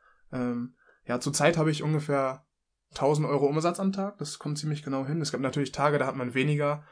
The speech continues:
Ähm, bei mir ist es der Freitag, der halt immer so ein bisschen negativ raussticht. Dann gibt's halt Tage, wo ich dann tausendfünfhundert Euro Umsatz mache und, ähm,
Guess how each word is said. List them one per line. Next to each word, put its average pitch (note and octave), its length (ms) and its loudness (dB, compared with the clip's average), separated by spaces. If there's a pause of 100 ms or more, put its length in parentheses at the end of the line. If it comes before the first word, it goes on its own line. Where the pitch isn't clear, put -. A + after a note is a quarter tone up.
(240)
Ähm, A#2+ 760 -6
bei B2 120 -2
mir D3 160 4
ist D3 80 4
es C3+ 100 0
der C3 120 2
Freitag, D3 500 2
der C#3 100 2
halt C3+ 140 -2
immer C3+ 140 2
so C#3+ 100 0
ein C#3 60 0
bisschen C3+ 300 -2
negativ C3+ 440 0
raussticht. D3 500 0
Dann D3+ 100 0
gibt's C#3 240 -4
halt - 300 -4
Tage, C#3+ 300 2
wo C3+ 80 0
ich B2+ 100 -4
dann B2+ 300 0 (340)
tausendfünfhundert C#3+ 680 0
Euro C3+ 160 0
Umsatz C#3 380 -2
mache C#3 400 -2 (500)
und, B2+ 640 0
ähm, A#2+ 380 -8